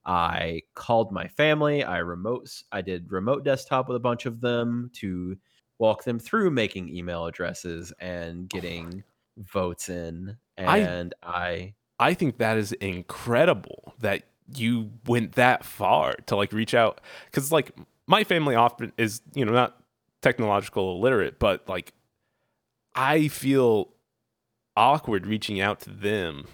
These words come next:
Speaker 2: to support me for this kind of stuff. Like, a lot of my Street Fighter online gaming presence is largely, largely my own,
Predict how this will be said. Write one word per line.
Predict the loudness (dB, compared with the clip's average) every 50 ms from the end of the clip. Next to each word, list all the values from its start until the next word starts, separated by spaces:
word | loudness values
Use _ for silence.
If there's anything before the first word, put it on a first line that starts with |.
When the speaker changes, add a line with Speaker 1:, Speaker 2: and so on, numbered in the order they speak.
| -20 _ _ _ _ -4
Speaker 2:
to | -2 -2
support | 0 0 -2 0 2 2 2 2 0
me | -4 -6 -6
for | -6 -6 -6
this | -4 -4 -6 -6
kind | -8 -10 -10 -10
of | -10 -8
stuff. | -2 0 0 0 0 -2
Like, | -4 -4 2
a |
lot | 4 6 6 6
of | 6 4 2 0
my | 0 0
Street | 0 -2 -4 -4 -6 -2
Fighter | 2 4 4 4 4 2 2 0 0 -2 -6 -10 -16 -20 -20 -20 _ _ _ _ 4
online | 4 6 6 4 2 0 0 0 0 -2 -4 -6 -8
gaming | -8 -4 -2 0 0 0 -2 -4
presence | -6 -4 0 2 2 2 2 0 -4 -6 -8 -8
is | -10 -8 -4 0
largely, | 2 4 4 4 2 0 -2 -2 -4 -6 -8 -10 _ _ _ _ _ _
largely | 4 4 4 4 4 0 -2 -2 0
my | 2 2 0 0 -2 0 0
own, | 0 0 0 -2 -4 -8 -12 -16